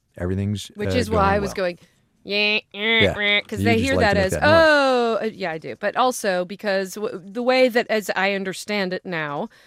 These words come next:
Speaker 2: uh, the way that, you know, markets people or whatever hear that, fi-, fiscal people
Speaker 1: Yep, yep.
Speaker 2: hear that is, is that, "Uh-oh, more coming."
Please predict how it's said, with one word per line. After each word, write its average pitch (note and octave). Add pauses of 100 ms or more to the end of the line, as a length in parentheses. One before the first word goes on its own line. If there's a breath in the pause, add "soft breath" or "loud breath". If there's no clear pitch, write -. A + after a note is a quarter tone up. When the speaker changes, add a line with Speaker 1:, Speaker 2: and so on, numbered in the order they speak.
(160 soft breath)
Speaker 2:
uh, G3
the G3+
way G#3
that, F#3+
you G3
know, F3+
markets F3+
people F3+
or F3
whatever E3
hear F#3+
that, D3
fi-, E3+
fiscal E3+ (140)
people D#3+
Speaker 1:
Yep, G3+ (260 loud breath)
yep. -
Speaker 2:
hear C4
that A3
is, A3+
is A#3
that, A3+
"Uh-oh, B3
more B3
coming." G#3+